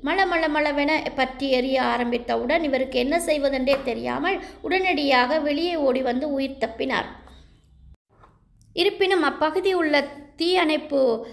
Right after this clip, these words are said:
குழுவினர் உடனடியாக வந்து தீயை அணைக்க பலவாறு முயற்சி செய்தனர். கிட்டத்தட்ட அரை மணித்தியாலம் போராடி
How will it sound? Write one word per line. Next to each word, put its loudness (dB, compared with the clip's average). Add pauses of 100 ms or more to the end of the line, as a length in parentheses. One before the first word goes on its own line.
(240)
குழுவினர் 2
உடனடியாக 0
வந்து -2
தீயை -2
அணைக்க -2
பலவாறு 0
முயற்சி 0
செய்தனர். -6 (240)
கிட்டத்தட்ட 0
அரை 4
மணித்தியாலம் 0
போராடி 2